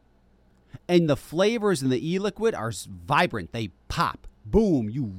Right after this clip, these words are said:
really taste the flavors. And it's, it,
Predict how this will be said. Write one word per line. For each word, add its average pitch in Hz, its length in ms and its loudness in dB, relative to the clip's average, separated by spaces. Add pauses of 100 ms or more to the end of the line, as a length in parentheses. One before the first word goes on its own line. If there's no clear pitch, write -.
really 131 440 2 (200)
taste 170 320 0
the 123 80 -8
flavors. 117 680 -4 (1200)
And 147 160 4
it's, 220 320 2
it, 131 220 -4